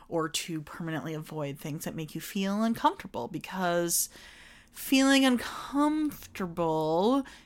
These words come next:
is how we grow and how change gets made. No change gets made <laughs> unless we're willing to feel uncomfortable. Uh, it's just a question of knowing where your growth discomfort point is versus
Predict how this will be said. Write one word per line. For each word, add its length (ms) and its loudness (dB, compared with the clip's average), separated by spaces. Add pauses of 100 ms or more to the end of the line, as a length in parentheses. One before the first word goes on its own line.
(180)
is 460 2
how 360 4
we 140 2
grow 380 -2 (500)
and 120 -6
how 340 4
change 360 -4
gets 220 -6
made. 380 -10
No 400 4
change 340 -2
gets 240 -4
made 300 0
<laughs> 20 -12
unless 480 2
we're 240 4
willing 340 0
to 100 -12
feel 280 -2
uncomfortable. 880 -6 (640)
Uh, 180 -2
it's 100 0
just 160 0
a 40 -4
question 420 -2
of 160 -4
knowing 720 0
where 640 -2
your 580 0 (120)
growth 800 2 (560)
discomfort 680 -2
point 340 -6
is 300 0
versus 800 -2